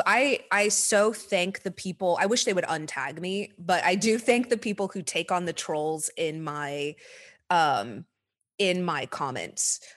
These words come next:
uh, that I do appreciate because it, so I don't have to.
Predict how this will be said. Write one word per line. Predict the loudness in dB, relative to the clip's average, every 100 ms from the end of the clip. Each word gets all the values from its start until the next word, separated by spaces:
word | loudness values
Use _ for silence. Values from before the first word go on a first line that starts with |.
| _
uh, | 4 4
that | 6 4 6
I | 4
do | 2 0 0
appreciate | 0 -4 -4 -4 -2 -4 -4 -6 -4
because | 0 2
it, | 2
so | 4 4
I | 4
don't | 4 0 -2
have | -6 -6 -10
to. | -8 -8 -12